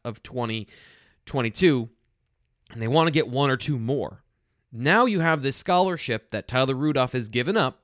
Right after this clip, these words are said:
by going to the transfer portal. So what do you do with that? The, the other end of the transfer portal, as Penn State has pointed out, is we're going to do the same work on those players that we do for commits. And other schools are not gonna do that.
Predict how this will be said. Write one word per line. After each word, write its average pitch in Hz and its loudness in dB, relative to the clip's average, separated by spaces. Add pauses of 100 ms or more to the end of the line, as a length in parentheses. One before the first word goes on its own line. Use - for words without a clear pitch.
by 113 -2
going 120 -2
to 156 -2
the 151 -8
transfer 214 0
portal. 101 -4 (680)
So - 2
what 147 4
do 160 -2
you 170 0
do 196 -2
with 139 -4
that? 87 -14 (760)
The, 127 -6
the 135 -4
other 196 4
end 208 0
of 196 0
the 185 0
transfer 208 -2
portal, 131 0
as 135 -2
Penn 165 -4
State 165 -2
has 147 -4
pointed 156 -4
out, 196 0
is 131 -2 (720)
we're 226 2
going 247 0
to 208 0
do 185 -4
the 165 0
same 180 -2
work 185 -2
on 202 2
those 202 0
players 214 0
that 156 0
we 139 -2
do 156 0
for 139 -4
commits. - -6 (400)
And 123 -4
other 214 2
schools 165 -2
are 123 -2
not 131 -2
gonna 139 2
do 165 -2
that. 98 -6